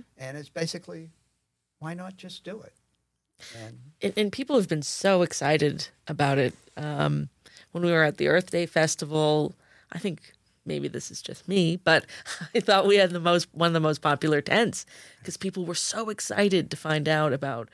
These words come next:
Speaker 2: what's out there, what they can do, how they can get involved. And there is, I think we're finally at this point in Framingham where there's the energy and the excitement, and then all of these projects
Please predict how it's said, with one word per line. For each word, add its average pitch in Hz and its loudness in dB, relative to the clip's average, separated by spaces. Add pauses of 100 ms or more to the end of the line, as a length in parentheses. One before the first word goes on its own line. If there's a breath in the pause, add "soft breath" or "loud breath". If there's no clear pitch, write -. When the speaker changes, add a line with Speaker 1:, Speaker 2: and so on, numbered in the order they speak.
(480 loud breath)
Speaker 2:
what's - -8
out 202 2
there, 143 4
what 175 -2
they 208 4
can 180 -2
do, 175 -2
how 165 0
they 175 0
can 175 -6
get 165 0
involved. 151 0
And 110 -8 (500 loud breath)
there 160 2
is, 160 2
I - -8
think 202 -10 (100)
we're 165 -2
finally 156 0
at 139 0
this - -4
point 175 -2
in 147 -6
Framingham 151 -4
where 131 -10
there's 139 -12
the - -8
energy 151 0
and 147 -6
the 131 -8
excitement, - -4 (720 soft breath)
and 170 2
then 160 2
all 160 4
of 151 0
these 151 -6
projects - -4